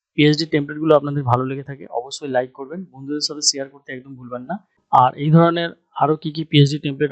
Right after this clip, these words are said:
আপনারা চান, সেটা ক-, অবশ্যই কমেন্ট করে জানাবেন, তো আমি নেক্সট ভিডিওতে আনার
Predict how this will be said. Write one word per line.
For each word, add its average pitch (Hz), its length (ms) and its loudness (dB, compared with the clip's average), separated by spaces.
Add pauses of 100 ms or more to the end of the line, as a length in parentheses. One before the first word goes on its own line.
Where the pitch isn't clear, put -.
আপনারা 135 220 -8 (100)
চান, 139 160 2 (300)
সেটা 143 200 -4 (100)
ক-, 131 220 4
অবশ্যই 147 300 -6
কমেন্ট 143 340 0
করে 147 100 0 (100)
জানাবেন, 123 300 0 (680)
তো - 20 0 (100)
আমি 147 120 2 (180)
নেক্সট 139 220 0
ভিডিওতে 139 300 -4 (340)
আনার 139 260 0